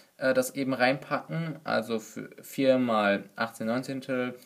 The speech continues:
gleich drei mal drei Komma zwei sechs drei minus sechs, dann würden wir auf null kommen, das heißt, das löst sich auf. Damit wäre das Video eigentlich erklärt.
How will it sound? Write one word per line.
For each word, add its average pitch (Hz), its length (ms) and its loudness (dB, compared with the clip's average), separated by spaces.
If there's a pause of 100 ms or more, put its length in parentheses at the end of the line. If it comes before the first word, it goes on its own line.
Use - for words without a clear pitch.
(160)
gleich 107 280 -2
drei 110 340 6
mal 101 640 2
drei 104 220 2
Komma 95 320 -2
zwei 95 200 2
sechs 90 280 -8
drei 123 300 0
minus 104 280 -4
sechs, 131 320 0 (680)
dann 123 300 4
würden 113 320 2
wir 104 460 4 (560)
auf 104 180 4
null 131 240 4
kommen, 131 220 4
das 107 160 2
heißt, 107 180 6
das 107 160 -4
löst 95 300 -6
sich - 280 -12
auf. 190 260 2 (260)
Damit 147 240 4
wäre 139 100 2
das 120 180 2
Video 131 220 4
eigentlich 113 340 2
erklärt. 170 600 2